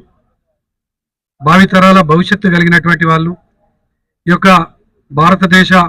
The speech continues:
పరిపాలన, తెలంగాణ రాష్ట్రంలో జరుగుతున్నటువంటి పరిపాలనను ఎప్పటికప్పుడు గమనించుకుంటూ, ఈ యొక్క భారతదేశ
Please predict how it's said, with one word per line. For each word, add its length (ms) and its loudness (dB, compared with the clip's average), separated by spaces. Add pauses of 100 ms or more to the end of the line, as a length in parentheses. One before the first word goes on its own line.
(400)
పరిపాలన, 460 0 (840)
తెలంగాణ 420 2 (140)
రాష్ట్రంలో 460 -2
జరుగుతున్నటువంటి 680 -4 (760)
పరిపాలనను 640 2 (640)
ఎప్పటికప్పుడు 720 -2
గమనించుకుంటూ, 680 -2 (1000)
ఈ 80 4
యొక్క 160 -2 (840)
భారతదేశ 520 0